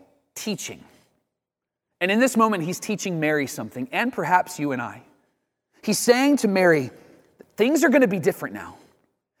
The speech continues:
Like, you've had me physically for three years,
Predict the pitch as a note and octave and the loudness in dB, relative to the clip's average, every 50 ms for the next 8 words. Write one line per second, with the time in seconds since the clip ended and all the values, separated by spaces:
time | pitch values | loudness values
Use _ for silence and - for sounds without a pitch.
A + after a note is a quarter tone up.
0 | - - F3 - A#3+ B3 F#3+ A#3+ A#3 A#3+ B3+ B3 C4+ C#4 C#4 C#4+ C#4 A3+ - - | -6 -4 0 2 2 4 6 6 6 6 4 4 2 2 2 2 0 -2 -6 -4
1 | - - A3 G#3 A#3 C4 - B3+ C4 C4+ C4 B3 - - D#3+ - - F3 G3 G3 | 2 4 4 4 4 0 0 0 0 0 0 -2 -4 -8 -10 -6 -2 -2 -2 0
2 | F#3 F3+ D#3 A#2+ F#2+ F2 - - - - - | 2 0 0 0 -2 -8 -16 -18 -18 -18 -18